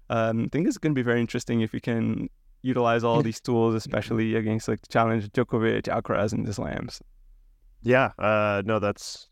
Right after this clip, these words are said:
Speaker 2: that's a good point. Um, which it, it's definitely overlooked at it. I never really hear anybody discussing Jannik Sinner's volleys because we look at what he can do from the back of the court, his baseline game, his power,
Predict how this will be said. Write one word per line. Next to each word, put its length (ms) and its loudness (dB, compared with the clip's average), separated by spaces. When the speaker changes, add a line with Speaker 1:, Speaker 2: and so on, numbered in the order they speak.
Speaker 2:
that's 220 0
a 60 -2
good 180 0
point. 440 2
Um, 480 2
which 160 -6
it, 220 -2
it's 220 -8
definitely 640 0
overlooked 540 -2
at 120 2
it. 40 0
I 240 0
never 200 -2
really 240 0
hear 160 0
anybody 340 -2
discussing 520 -2
Jannik 280 0
Sinner's 340 -6
volleys 440 -2
because 460 -4
we 140 0
look 200 -2
at 160 -2
what 140 -2
he 80 -2
can 180 -6
do 160 -2
from 320 -6
the 60 0
back 260 -2
of 60 -2
the 60 -4
court, 280 0
his 140 -4
baseline 500 2
game, 480 -2
his 180 -4
power, 580 0